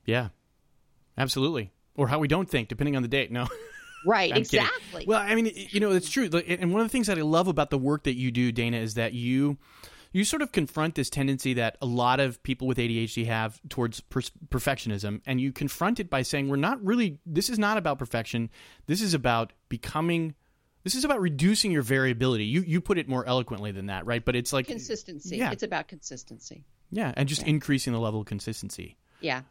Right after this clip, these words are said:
Speaker 2: and that's because that's something that, you know, it took me, I don't, you know, I don't know. I don't know how many years, but a lot from when I started being organized and then being, learning how to manage time and all of that stuff.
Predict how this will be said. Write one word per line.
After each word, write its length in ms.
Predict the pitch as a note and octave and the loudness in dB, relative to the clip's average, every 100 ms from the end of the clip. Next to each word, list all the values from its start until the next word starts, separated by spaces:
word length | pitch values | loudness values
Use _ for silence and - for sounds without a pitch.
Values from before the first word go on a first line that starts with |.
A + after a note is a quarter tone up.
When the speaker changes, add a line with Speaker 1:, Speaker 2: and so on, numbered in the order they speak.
| - - | -20 -6
Speaker 2:
and 160 | F#3+ F3+ | -4 0
that's 280 | G#3+ A#3 | -2 -2
because 320 | G#3 A#3 B3 G#3+ | -6 -6 -6 -4
that's 320 | A#3+ D#4+ - | -4 -4 -6
something 460 | C4 A#3 A#3 A3 | -6 -6 -4 -2
that, 340 | G3+ G3 F#3+ - - - _ | 0 0 0 -2 -14 -20 _
you 80 | B2 | -2
know, 80 | - | 4
it 220 | C#4+ D4+ | 4 4
took 260 | - E3+ A#3+ | 2 2 2
me, 540 | A3 A3 G#3 G#3 - - F#3 - - _ _ - | 4 6 6 4 2 -4 -8 -8 -16 _ _ -6
I 140 | G3 G3 | 0 0
don't, 120 | - | 2
you 140 | G#3+ | 2
know, 120 | G#3 G#3 | 4 4
I 140 | G#3 | 4
don't 140 | F#3+ | 4
know. 260 | D#3+ D3+ D3+ - - - | 4 4 0 -8 -10 0
I 140 | G#3 | 4
don't 160 | A3 A3 | 4 4
know 160 | G3+ | 2
how 160 | F#3+ F#3+ | 0 -2
many 200 | F#3+ F3+ | 0 2
years, 380 | E3+ D3 C#3 - | 2 0 -2 0
but 160 | G#3 | 4
a 40 | F#3+ | 4
lot 300 | F#3 F#3+ - F3 E3+ | 6 4 2 -4 -2
from 200 | G#3+ G3 | 2 4
when 100 | F3 | 4
I 40 | |
started 400 | D#3+ - F#3 F3 | 2 2 0 2
being 260 | D#3 E3+ D#3 | 4 4 6
organized 800 | D#3 G#3 A3+ A3 G#3+ G#3+ G#3 G3+ | 6 6 6 4 6 6 4 2
and 140 | E3 | 4
then 180 | E3+ E3 | 4 4
being, 480 | E3+ E3 E3 D#3+ D3+ - | 6 6 6 6 4 2
learning 300 | F3 E3 D#3+ | 4 4 4
how 160 | D#3+ | 2
to 120 | D3 - - | 0 -2 0
manage 420 | D3+ C#3+ C3+ - | 2 2 0 -2
time 420 | B3+ A3+ A3+ G#3+ | 2 4 6 6
and 120 | E3 | 6
all 260 | F3 C4 C4 | 6 4 4
of 60 | A#3+ | 4
that 260 | A#3 - | 2 0
stuff. 720 | - - - B3 A#3+ E3+ E3 | -4 -8 -2 2 4 2 0